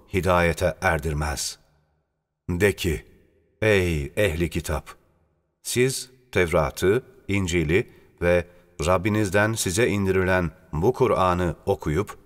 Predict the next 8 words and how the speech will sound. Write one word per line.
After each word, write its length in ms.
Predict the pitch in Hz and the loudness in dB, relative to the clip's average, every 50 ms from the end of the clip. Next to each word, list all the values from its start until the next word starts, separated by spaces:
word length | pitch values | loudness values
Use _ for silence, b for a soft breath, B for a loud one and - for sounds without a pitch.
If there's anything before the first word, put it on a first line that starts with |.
| _ _ _ _ _ _ _ _ | _ _ _ _ _ _ _ _
üzerinizde 720 | 87 90 82 101 98 101 98 98 98 98 87 82 101 104 - - | -4 0 2 2 2 4 2 2 0 0 0 0 0 0 2 0
ahlaka 520 | 92 82 73 82 90 90 85 - 107 107 | -2 -2 2 2 2 2 2 0 0 0
dönüştürerek 760 | 101 101 98 95 87 - - 101 90 90 87 92 90 - b b b b b b b _ - | 0 0 0 0 -2 -2 0 0 0 2 2 0 0 -2 b b b b b b b _ -4
hayatınızda 840 | 92 95 98 98 98 95 - 98 98 98 87 76 95 92 90 - - - - | 0 2 2 2 2 0 -2 -2 -2 -2 -2 0 2 2 2 0 -4 -8 -4
ayağa 380 | 82 85 85 85 87 87 85 | -2 0 2 2 2 0 0
kaldırmadıkça, 1000 | - - 95 85 82 78 107 135 143 131 110 90 85 78 - - 82 82 104 - - b b b b b b b b b | -2 0 0 0 0 0 0 0 0 0 0 -2 -2 -6 -4 -2 -2 0 -2 -2 -6 b b b b b b b b b
hakikat 600 | - 87 - - 117 107 - 120 120 131 - - | -4 -2 -2 -2 -4 -2 -2 -2 -2 -2 -4 -2
namına 540 | 104 101 92 87 82 78 76 76 87 101 | 0 0 2 2 0 0 0 0 -2 -2